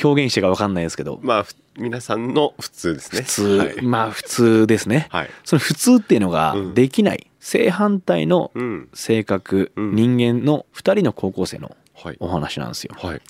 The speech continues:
Speaker 1: 舞台は男子校。
Speaker 2: うん。
Speaker 1: え、勉強嫌いのヤンキー風の男の子、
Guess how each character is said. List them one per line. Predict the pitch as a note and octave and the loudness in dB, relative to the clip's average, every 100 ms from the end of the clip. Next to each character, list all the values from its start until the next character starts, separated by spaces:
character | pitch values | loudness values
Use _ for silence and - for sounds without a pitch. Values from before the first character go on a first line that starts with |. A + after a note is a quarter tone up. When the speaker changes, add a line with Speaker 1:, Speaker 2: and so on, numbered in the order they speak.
| - - - - - _ | -18 -18 -20 -20 -20 _
Speaker 1:
舞 | D#3+ G3 | 2 4
台 | F2 | 2
は | E2+ F#2 - - | 2 0 -2 -2
男 | G2+ F#2 | -2 0
子 | - | -4
校。 | - D#2+ - - | -2 -4 -4 -6
Speaker 2:
う | B2 | -8
ん。 | F#2+ C#2+ _ _ _ _ _ - _ | -8 -12 _ _ _ _ _ -20 _
Speaker 1:
え、 | E2+ | -2
勉 | A2+ D#3 | 2 0
強 | E3 F3+ F3 | 4 4 6
嫌 | F3 D#3+ | 6 4
い | A2+ | 4
の | B2+ - _ - | 2 0 _ -4
ヤ | A2+ D#3+ | 0 0
ン | D#3 | 2
キ | - D3 | 2 2
ー | |
風 | C3+ B2+ | 2 0
の | A#2+ - _ _ | 0 -4 _ _
男 | A2 A2 G#2+ G#2+ | -2 0 0 0
の | F2+ | -2
子、 | - | -6